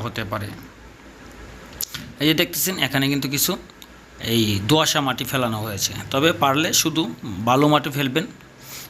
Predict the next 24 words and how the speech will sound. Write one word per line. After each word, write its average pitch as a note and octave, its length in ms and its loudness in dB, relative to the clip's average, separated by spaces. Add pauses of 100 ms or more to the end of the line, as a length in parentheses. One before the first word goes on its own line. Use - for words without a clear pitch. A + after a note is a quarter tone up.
তবে C3 220 4
দোআঁশা D#3 360 6
মাটিও C#3 280 0
যদি D3 220 0
ফেলে D3+ 240 2
থাকেন, E3 240 -2
সেটিও D3 320 0
কিন্তু C3+ 200 -2 (180)
সমস্যা D3+ 360 4
হবে C3+ 180 2
না, E3+ 40 -2 (120)
পানি C#3 140 4 (100)
যদি C#3 120 0
সঠিকভাবে B2 460 0
দিতে A2+ 300 -2
পারেন। F#2 200 -2 (880)
পুরোপুরি D#3+ 460 2
ভরে C#3+ 240 2
গেলে D#3+ 200 2
সেগুলো C#3+ 260 4 (1040)
রড D3 160 4 (100)
দিয়ে D#3 140 4 (100)
গর্ত D3+ 180 0 (120)
করে D#3 140 0